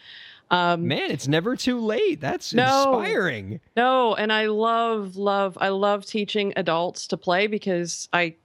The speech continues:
Speaker 1: totally get it. You know what I mean? I, I just, I know their challenges. I, anyway, um, but,
Speaker 2: Goodness.
Speaker 1: uh,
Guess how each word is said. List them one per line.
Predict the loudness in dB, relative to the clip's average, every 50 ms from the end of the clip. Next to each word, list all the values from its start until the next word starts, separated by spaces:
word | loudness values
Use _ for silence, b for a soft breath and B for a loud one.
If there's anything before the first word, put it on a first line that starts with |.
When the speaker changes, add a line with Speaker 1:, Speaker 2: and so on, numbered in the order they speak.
| _ -14
Speaker 1:
totally | -6 -2 -2 0 0 0 0 -2 -2
get | 0 0 0 0 0
it. | -2 -4 -6 -10 _ _
You | -4 -2 0
know | 2 2
what | 2 2
I | 2
mean? | 2 2 2 2 0 0 -2 -2
I, | -2 -2 -2 -2 -4 -4 -4
I | -2 -2
just, | -2 -2 -4 -4 -4 -6 -10 -4 -2
I | 0 2
know | 2 2 2 2
their | 2 0 0
challenges. | 0 0 2 2 2 2 2 0 0 0 0 0 0 -2 -4 -6 -10 -14 -16 -18 -20 _ _ _ _ -4
I, | -2 -2 0
anyway, | 0 -2 -2 -2 -2 -4 -6 -10 _ B B B B B B B B B B B 0
um, | 2 2 2 2 0 0 -2 -4 -6 -8 _ -20 -10 -2
but, | 0 2 2 2 0
Speaker 2:
Goodness. | -4 -6 -4 -2
Speaker 1:
uh, | 0 0 0 0 -2